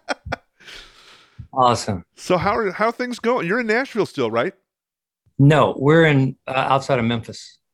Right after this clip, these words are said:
Speaker 2: Oh, okay. Okay. I don't know why I thought you were still in Nashville.
Speaker 1: Well, uh, I get to Nashville a lot. Uh, I get to, uh, Franklin every Sunday 'cause I'm helping a little church plant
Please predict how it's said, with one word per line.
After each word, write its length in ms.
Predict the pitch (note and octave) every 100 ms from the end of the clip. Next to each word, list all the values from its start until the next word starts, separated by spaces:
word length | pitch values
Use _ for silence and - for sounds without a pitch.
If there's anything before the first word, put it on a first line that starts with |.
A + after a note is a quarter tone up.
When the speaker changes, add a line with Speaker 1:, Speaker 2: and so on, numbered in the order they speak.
| -
Speaker 2:
Oh, 360 | G3 A3+ B3 A#3+
okay. 340 | A#3 F#3+ F3 _ _ E3+
Okay. 340 | - C3 B2
I 100 | B2+
don't 100 | E3
know 100 | F3
why 140 | D#3+ D3+
I 40 |
thought 200 | D3+ C#3
you 60 | C3+
were 60 |
still 200 | - C#3+
in 60 | C3+
Nashville. 460 | C3+ D3 A2+ F#2+ _ _ _ _ -
Speaker 1:
Well, 440 | C#3+ F3+ G#3 F#3+
uh, 40 | D3
I 420 | D3 C3+ C#3 C3+
get 200 | D#3 -
to 60 | C#3+
Nashville 460 | A#2 A2+ - A2
a 20 |
lot. 380 | G2+ B2+ C#3 F2+ - _ _
Uh, 360 | A#2 A#2 A2 A2 - _ _ - - - _ _ _ _ -
I 120 | C3+
get 240 | C3 D3+ -
to, 320 | D#3 D3+ D3
uh, 80 | B2
Franklin 560 | - F3 G#3 D3+ C3
every 760 | B2 A#2 C3 C3 C3+ C3 C3 B2+
Sunday 680 | - - F#3 G#3 E3 C#3 C#3+
'cause 220 | - C#3+
I'm 100 | B2+
helping 260 | D3 C#3+
a 40 | C3+
little 140 | C3
church 400 | G2+ E3 D#3 -
plant 340 | - B2+ C3